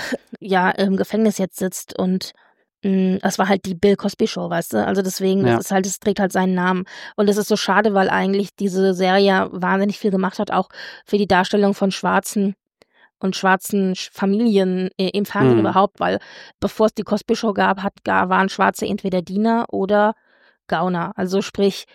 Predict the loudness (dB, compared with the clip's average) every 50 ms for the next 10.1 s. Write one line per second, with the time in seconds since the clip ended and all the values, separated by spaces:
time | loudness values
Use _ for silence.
0 | _ -2 0 0 0 -2 -4 -4 -2 0 2 2 2 2 2 0 0 -2 -2 0
1 | 2 2 2 2 0 -2 -2 -4 -6 -6 -6 -4 -4 -2 -2 -2 -2 -2 -2 -2
2 | -4 -6 -6 -8 -16 -16 -16 -16 -10 -4 0 0 2 2 0 -2 -2 -2 0 2
3 | 0 2 2 2 2 2 2 2 0 0 -2 -4 -2 -2 -2 -2 0 2 0 0
4 | -2 -4 -12 -16 -18 -20 -12 -6 -6 -4 0 0 0 2 2 2 0 0 0 -2
5 | 0 0 -2 -2 -2 0 0 0 0 0 -2 -2 0 0 0 -2 0 -2 0 0
6 | 0 0 -2 -2 -2 -2 -2 0 0 2 2 2 2 2 2 0 -2 -4 -2 0
7 | 0 2 0 0 0 0 0 -2 -2 -2 -4 -2 -2 -4 -4 -6 -6 -4 -2 -2
8 | -4 -4 -8 -18 -20 -20 -14 -6 -2 0 2 4 2 2 0 0 0 0 2 2
9 | 2 2 4 4 2 2 0 -4 -10 -6 -4 -4 -2 0 0 0 2 2 2 2
10 | 2